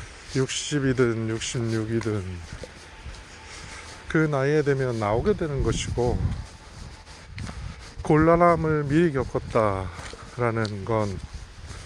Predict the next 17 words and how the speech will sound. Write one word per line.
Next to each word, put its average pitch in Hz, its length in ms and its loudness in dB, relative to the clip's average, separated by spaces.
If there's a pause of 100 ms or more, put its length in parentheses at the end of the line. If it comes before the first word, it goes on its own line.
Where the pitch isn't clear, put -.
(580)
사실은 160 720 -2 (120)
그럴 180 180 4
필요가 196 320 2
없다라는, 139 720 2 (600)
음, 123 460 -2 (680)
얘기야, 131 500 2 (120)
내가 117 200 2
볼 110 160 -10 (140)
땐. 98 180 -2 (1700)
그런데 190 1000 8
사실은 139 840 -2
어떤 123 320 0
마찬가지라는 135 880 2
거지. 113 320 2 (2500)
직장 185 520 4
생활이라는 160 680 4
것이 123 760 0